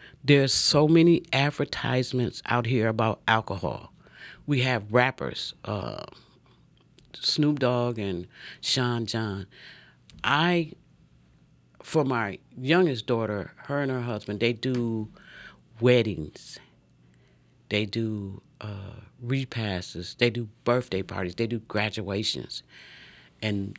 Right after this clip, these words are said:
the big ones, the big parties that she has, she would call me and ask me would I, uh, come and assist and help out.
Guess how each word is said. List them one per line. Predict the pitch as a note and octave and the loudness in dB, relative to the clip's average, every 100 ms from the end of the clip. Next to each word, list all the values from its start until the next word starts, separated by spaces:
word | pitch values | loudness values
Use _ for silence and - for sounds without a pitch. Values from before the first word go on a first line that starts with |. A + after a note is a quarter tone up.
| _ | _
the | G#2+ | -4
big | F#2+ D3 D3 | 2 4 4
ones, | D3+ E3+ E3 - - | 4 2 2 -4 -4
the | A#2+ | -4
big | G#2+ C3+ - | 0 -2 0
parties | D3+ D3 D3 | 0 0 0
that | C#3 C#3 | -2 0
she | D3+ | 0
has, | C#3+ C3+ | 0 -2
she | C#3 | -8
would | B2 | -8
call | - C#3+ | -6 -2
me | C3+ G#2 | 0 0
and | |
ask | A2 - | 0 0
me | A#2+ A2+ - - - - | 0 0 -6 -20 -20 -10
would | - A2+ | -2 -2
I, | G2+ F#2 E2 - | -2 -8 -10 -10
uh, | G#2+ - - - | -8 -10 -14 -6
come | - A#2+ | 2 2
and | F#2+ | 2
assist | - - E3+ - - - _ _ _ _ _ - | -2 4 4 4 -8 -12 _ _ _ _ _ -18
and | F#2 | -10
help | G#2 G#2+ | -8 -6
out. | A2 | -6